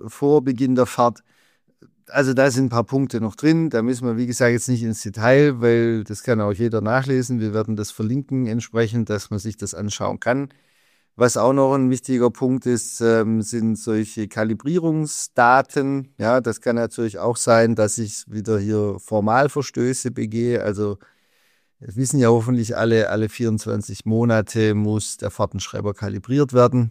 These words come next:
Ja, verbammelt es jemand, ist im sechsundzwanzigsten, im achtundzwanzigsten Monat, dann würde hier zum Beispiel auch, äh, eine entsprechende Datumsangabe erfolgen. Also solche Punkte. Aber ich denke, ja,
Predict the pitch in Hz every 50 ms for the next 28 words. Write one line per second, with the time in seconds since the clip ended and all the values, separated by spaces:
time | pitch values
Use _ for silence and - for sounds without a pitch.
0 | - _ - 107 110 113 117 113 - _ _ _ _ _ _ _ _ _ - 113
1 | 95 101 123 120 131 127 113 117 110 - - 127 120 117 120 117 117 117 113 110
2 | - - - - _ _ _ _ _ _ _ _ _ 85 _ _ 64 65 78 -
3 | - 110 101 95 117 113 - - 123 110 - 117 110 110 101 - 107 - - -
4 | 110 104 101 101 98 117 - - 123 110 - - 110 110 - - 92 - - 107
5 | 104 110 120 120 123 120 117 110 - - _ _ _ _ _ _ _ _ _ _
6 | _ _ _ _ - 113 117 113 113 110 120 104 113 104 90 110 113 90 - 107
7 | 110 110 101 - - - - - 87 98 107 101 - - - - - - 98 98
8 | 98 95 95 92 92 92 92 98 98 98 101 - - 104 95 85 104 92 - 95
9 | 104 107 - 113 104 - - 104 104 101 101 98 98 101 98 98 - - - -
10 | 120 120 131 131 117 117 113 - _ _ _ - 160 180 175 160 135 - 131 127
11 | 95 98 95 - - 92 90 - - - - _ _ - 156 165 185 175 - 170
12 | 170 165 160 127 113 113 117